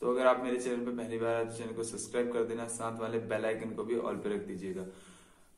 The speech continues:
क्योंकि हर दिन मैं ऐसे interesting और लेटेस्ट video लाते रहता हूँ। तो चलिए video स्टार्ट करते हैं। तो guys, काफी interested topic है। बिना internet,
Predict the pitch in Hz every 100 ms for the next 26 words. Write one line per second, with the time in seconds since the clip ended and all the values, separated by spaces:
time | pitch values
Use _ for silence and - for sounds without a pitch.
0 | - - 131 123 117 120 120 139 139 131
1 | 127 127 123 120 127 120 117 113 113 110
2 | 110 117 104 95 101 92 - - 107 101
3 | 113 117 113 104 101 101 95 - - _
4 | _ _ _ _ _ _ - - - -
5 | 131 131 135 135 - - 127 127 - 143
6 | 139 139 - 147 139 127 135 135 131 123
7 | - - 117 131 160 170 - - 131 -
8 | 139 135 135 120